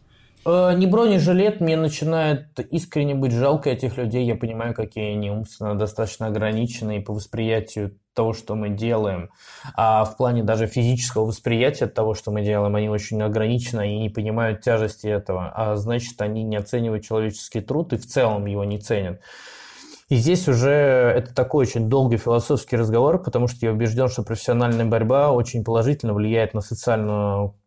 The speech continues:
м, ну, на социальную культуру, развитие общества, и она играет основную роль по-,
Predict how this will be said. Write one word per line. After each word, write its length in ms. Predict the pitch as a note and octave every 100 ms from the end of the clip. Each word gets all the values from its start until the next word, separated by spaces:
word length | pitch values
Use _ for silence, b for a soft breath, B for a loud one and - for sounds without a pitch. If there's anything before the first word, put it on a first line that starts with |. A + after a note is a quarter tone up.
| -
м, 440 | G2+ G2+ F#2+ F2+ D2 -
ну, 400 | G1+ - A#2+ A#2
на 80 | A#2
социальную 380 | - - C3 A2
культуру, 400 | A2+ G#2 E3 A#2
развитие 400 | A#2+ A#2 A#2 A2+
общества, 640 | A2 - - - G2+ F#2 -
и 300 | A#2 A#2 A2+
она 640 | A2+ B2 B2 A2+ D2+ F#2+
играет 320 | A#2+ B2 B2
основную 520 | A#2+ B2 A#2+ A#2+ A2+ A2+
роль 300 | A#2 G2 -
по-, 220 | G2